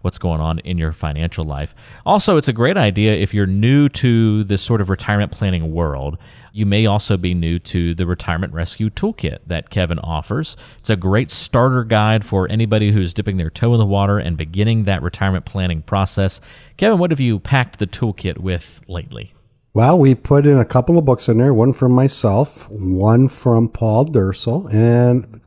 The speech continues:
Speaker 2: not too long from now, we're gonna actually, Dan's coming out with a new book and Paul's coming out with a new book, so we're gonna change it up. I put some special reports in there, in which you can do today in this low tax environment that we have. Take advantage of it. Maybe s-,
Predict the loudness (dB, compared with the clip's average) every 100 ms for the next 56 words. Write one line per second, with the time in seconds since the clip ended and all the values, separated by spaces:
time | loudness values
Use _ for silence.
0 | _ -4 -4 0 0 2 2 2 2 4
1 | 2 2 2 2 0 0 0 0 2 2
2 | 2 2 2 2 2 0 2 2 2 -2
3 | -4 -2 -2 -2 -4 -2 -4 -4 -6 -8
4 | -6 -4 -6 -6 -6 -2 -2 -2 0 0
5 | 0 0 0 -4 -20 -20 -20 -20 -16 -2
6 | 0 2 0 0 -2 0 2 2 4 4
7 | 4 4 2 4 4 4 6 6 4 2
8 | 0 2 2 2 2 4 4 4 2 -2
9 | -14 -2 2 2 0 2 2 2 2 0
10 | 2 2 4 2 2 0 -4 -4 -8 -8
11 | -8 -8 -4 -2 0 2 2 4 4 4
12 | 2 2 2 2 2 0